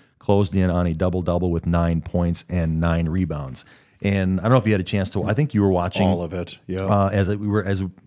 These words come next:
Speaker 1: as I mentioned, we were texting back and forth. But a phenomenal, phenomenal college basketball game. Uh, big shots by both teams. I mean, when I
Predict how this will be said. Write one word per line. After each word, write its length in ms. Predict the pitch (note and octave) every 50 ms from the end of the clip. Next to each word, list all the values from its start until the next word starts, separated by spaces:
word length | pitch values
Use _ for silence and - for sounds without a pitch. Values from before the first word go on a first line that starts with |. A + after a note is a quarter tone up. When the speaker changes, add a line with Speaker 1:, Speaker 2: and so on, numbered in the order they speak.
| _ _ _
Speaker 1:
as 180 | - G#2 F#2+ F2+
I 60 | F2+
mentioned, 320 | F2 F#2 F2 D#2 - - F#2+
we 60 | G2+
were 120 | G2+ G2 F2
texting 580 | - - - G2 F#2 - G#2+ F#2+ - - F#2 E2+
back 220 | F2 F2 F2 -
and 120 | - E2 -
forth. 360 | F2+ F2 D#2+ D#2 E2+ - - _ _ _ _ _ _ _ _ _ _ _ _ _ _ _ _ _ _ _ _ _ _ -
But 120 | A2 G2+
a 300 | G#2+ A2+ A2 G#2+ G#2+ - - _ _ _ _ _ _ _ _ -
phenomenal, 1000 | - - - A#2 G#2 G2+ G2+ G2+ G#2 A2 A2+ A#2 A2+ A2 G2 E2 D2 C2 - - - _ _ _
phenomenal 680 | - A2 G#2+ G#2+ G#2+ G#2+ A2 A2 G#2 F#2 D#2 C#2+ F2+
college 380 | - - F#2+ F#2 F2+ F2 E2
basketball 500 | D2+ E2 D#2+ E2 D2 - - F2 E2 E2+
game. 460 | D#2+ D#2 D2+ D2 C#2+ C#2+ D2 D2+ C#2+ - -
Uh, 280 | F#2 F#2 D#2+ E2 D#2+
big 420 | - B1+ E2+ F2 D#2+ A2 A2+ A#2 A2+
shots 580 | - - G2 F2+ F#2+ F#2 F2+ - - - - - _
by 320 | - G2 E2+ E2 E2 D#2+ - - _
both 240 | - G#2 G#2 G2+ G2+
teams. 500 | - - G2 F#2 F#2 F#2 F2+ F2+ F2 -
I 40 | G2
mean, 160 | G2 F#2+ F2
when 140 | F#2 G2+ G2+
I 200 | G#2 A2 G#2